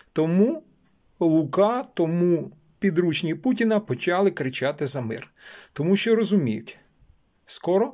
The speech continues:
вони отримають на горіхи.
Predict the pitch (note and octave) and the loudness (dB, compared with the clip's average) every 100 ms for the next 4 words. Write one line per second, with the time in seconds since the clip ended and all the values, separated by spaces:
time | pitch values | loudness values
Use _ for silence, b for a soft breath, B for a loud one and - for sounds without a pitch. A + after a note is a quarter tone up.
0 | - C#3+ B2 A#2+ D3+ - F3+ F3+ C#3 A2+ | -6 -2 -2 -4 -6 -6 -4 -2 -2 -2
1 | G#2+ - _ B B B C#3+ C#3 C#3 D#3+ | -6 -12 _ B B B -6 -4 -4 -6
2 | - B2 F3+ D3+ - | -10 0 0 0 -6